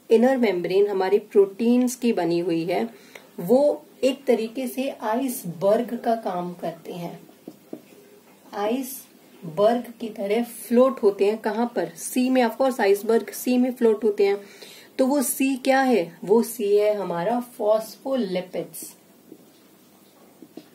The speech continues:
Phospholipids है हमारा सी। देखो, हमने क्या किया, ये हमारा मान लो सी आ गया, तो जो सी है हमारा वो है phospholipids। ये हमारा completely phospholipids का बना हुआ है,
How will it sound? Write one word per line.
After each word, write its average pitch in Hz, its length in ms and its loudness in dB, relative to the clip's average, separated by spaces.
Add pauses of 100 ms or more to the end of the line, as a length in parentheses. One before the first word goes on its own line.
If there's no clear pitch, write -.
(280)
Phospholipids 220 2000 -6
है 208 120 -2
हमारा 196 600 -4 (120)
सी। - 720 -10 (1000)
देखो, 185 240 -12 (580)
हमने 226 440 -2 (120)
क्या 214 180 0
किया, 214 420 -12 (140)
ये 196 140 -2
हमारा 208 380 -4
मान 180 220 -8
लो 214 120 -4
सी 214 300 -6
आ - 120 -4
गया, - 260 -18 (840)
तो 208 120 4
जो 214 180 -4
सी 269 340 -6
है 254 160 0
हमारा 208 280 0
वो 196 140 2
है 214 140 -2
phospholipids। 214 840 -2
ये 226 80 2
हमारा 226 320 0
completely 240 640 -4
phospholipids 202 760 0
का 190 140 -2
बना 170 240 -2
हुआ 175 240 -2
है, 226 180 -4